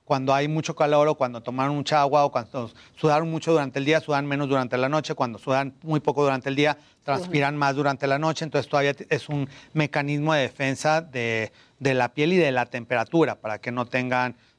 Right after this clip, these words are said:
eh, cambios de, o fiebre o cosas por haber tenido exceso de actividades. Así que sí, es algo normal en niños.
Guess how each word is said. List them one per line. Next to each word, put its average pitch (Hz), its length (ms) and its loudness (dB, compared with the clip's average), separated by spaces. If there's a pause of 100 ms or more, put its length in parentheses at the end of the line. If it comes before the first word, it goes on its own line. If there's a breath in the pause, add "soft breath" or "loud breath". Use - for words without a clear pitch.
(120)
eh, 117 220 -2
cambios 127 480 -2
de, 113 420 -2
o 113 100 0
fiebre 127 500 0
o 113 80 0
cosas 127 280 0
por 123 140 -4
haber 117 160 -4
tenido 127 260 0
exceso 123 360 -4
de 127 80 2
actividades. 120 640 -2 (320 soft breath)
Así 131 260 -4
que 156 100 0
sí, 143 160 -2
es 127 140 -2
algo 143 180 0
normal 135 320 -2
en 143 80 -4
niños. 180 300 0